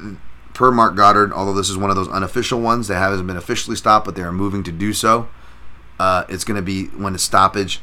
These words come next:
is imminent. And again, that qualifies here too, because it seemed real imminent. Like, it seemed like the bus was fucking late multiple times.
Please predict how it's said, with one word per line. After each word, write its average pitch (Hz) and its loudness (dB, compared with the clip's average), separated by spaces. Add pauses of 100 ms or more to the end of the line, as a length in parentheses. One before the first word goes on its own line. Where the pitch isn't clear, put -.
(120)
is 82 -6
imminent. 92 -8 (200)
And 92 -6
again, 95 -2 (340)
that - -10
qualifies 95 2
here 95 -4
too, 95 -4
because 85 -6
it 90 -6
seemed 92 -6
real 90 -2
imminent. 82 -6 (140)
Like, 76 -8 (320)
it 76 -8 (120)
seemed 95 -4
like 87 -6
the 82 -8
bus 82 -4
was 76 -8
fucking 64 -10
late 80 -10 (180)
multiple - -10
times. - -10